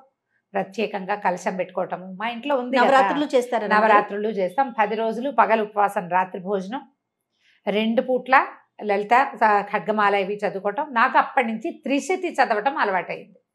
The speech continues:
Speaker 2: ఓహో.
Speaker 1: లలిత సహస్రము, ఖడ్గమాల కంటే కూడా త్రిశతి విపరీతంగా ఆకర్షించింది నన్ను.
Speaker 2: మ్మ్.
Speaker 1: అది చదువుతుంటే ఎలా వస్తుందంటే ఒక పూనకం వచ్చినట్టు ఉంటుందన్నమాట. అసలు అమ్మవారి యొక్క,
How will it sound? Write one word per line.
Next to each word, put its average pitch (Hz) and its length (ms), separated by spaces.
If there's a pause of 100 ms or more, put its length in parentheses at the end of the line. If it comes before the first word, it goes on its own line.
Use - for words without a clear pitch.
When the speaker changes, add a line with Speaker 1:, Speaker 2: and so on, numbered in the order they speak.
(160)
Speaker 2:
ఓహో. 226 420 (680)
Speaker 1:
లలిత 247 360 (440)
సహస్రము, 277 920
ఖడ్గమాల 247 600
కంటే 202 320
కూడా 220 220
త్రిశతి 247 680
విపరీతంగా 302 1040
ఆకర్షించింది 220 800
నన్ను. 160 300 (1040)
Speaker 2:
మ్మ్. 214 360 (200)
Speaker 1:
అది 220 120 (100)
చదువుతుంటే 262 840
ఎలా 247 400
వస్తుందంటే 240 800
ఒక 220 180
పూనకం 320 640
వచ్చినట్టు 269 440
ఉంటుందన్నమాట. 185 520 (2250)
అసలు 220 220
అమ్మవారి 269 720
యొక్క, 247 380